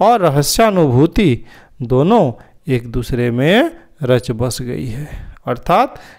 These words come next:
कहाँ पे उसका प्रेमानुभूति दिख रहा है और कहाँ पे रहस्यानुभूति, इसको अलग कर पाना थोड़ा सा मुश्किल है। ये एक दूसरे के साथ घुल मिल गए हैं।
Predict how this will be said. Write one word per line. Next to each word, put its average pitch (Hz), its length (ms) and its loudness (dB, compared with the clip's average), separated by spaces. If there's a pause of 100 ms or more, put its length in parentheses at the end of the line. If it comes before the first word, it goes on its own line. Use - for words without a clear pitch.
(140)
कहाँ 135 340 0
पे 240 220 4 (500)
उसका 143 280 0
प्रेमानुभूति 139 960 2
दिख 180 220 2
रहा 185 220 4
है 214 260 4
और 147 140 2
कहाँ 135 280 -2
पे 214 320 2 (440)
रहस्यानुभूति, 143 1200 0 (320)
इसको 208 260 -2
अलग 151 300 2
कर 139 160 0
पाना 131 340 0
थोड़ा 127 260 -2
सा 185 180 -2
मुश्किल 135 460 -4
है। 175 300 2 (360)
ये 160 300 0
एक 135 260 -2
दूसरे 127 380 -2
के 123 200 -4
साथ 175 380 2 (420)
घुल 127 220 2
मिल 117 200 -2
गए 117 260 0
हैं। 147 420 -6